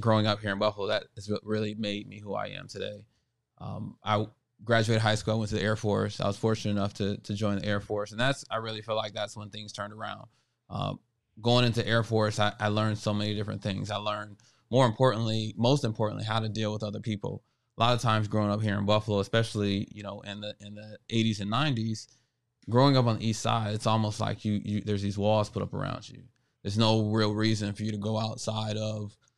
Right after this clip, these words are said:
the hood. There's no real reason for you to go and explore different areas and meet different people. So I only really knew one type of people,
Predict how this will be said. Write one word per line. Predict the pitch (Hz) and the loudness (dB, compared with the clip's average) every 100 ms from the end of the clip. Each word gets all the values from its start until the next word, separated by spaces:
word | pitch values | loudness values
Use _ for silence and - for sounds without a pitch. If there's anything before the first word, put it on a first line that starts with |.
| _ - | _ -2
the | |
hood. | 104 135 110 - | 4 4 4 0
There's | 107 107 | -2 2
no | 110 | 4
real | 113 | 4
reason | 110 110 107 107 | 4 4 2 0
for | 107 | -2
you | 107 | -2
to | |
go | 104 107 107 104 | 0 2 2 2
and | 104 | -2
explore | 101 - 110 107 104 | -6 -4 0 0 0
different | 107 104 | -2 -2
areas | 101 104 107 104 104 | -2 -2 -2 -4 -8
and | 104 | -8
meet | 104 104 | -8 -8
different | 107 101 104 | -12 -16 -6
people. | 110 - 92 | -6 -6 -12
So | - | -2
I | 113 | 2
only | 135 131 | 4 4
really | 127 113 | 4 4
knew | 113 120 | 2 2
one | 110 110 107 - | 0 -2 -6 -8
type | 110 104 | -8 -8
of | - | -6
people, | 139 123 107 104 | -6 -4 -8 -10